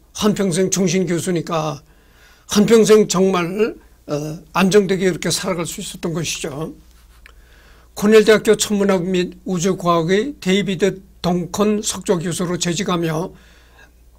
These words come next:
나사에서, 나사란 건 그-, 그거잖아요. 미 항공우주국이잖아요. 그 이 나사에서 뭐 이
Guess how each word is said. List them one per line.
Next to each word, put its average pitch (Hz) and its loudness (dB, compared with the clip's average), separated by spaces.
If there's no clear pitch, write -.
나사에서, 196 4
나사란 208 4
건 247 0
그-, 208 -2
그거잖아요. 185 2
미 226 4
항공우주국이잖아요. 170 4
그 214 6
이 214 6
나사에서 190 4
뭐 165 -2
이 185 -6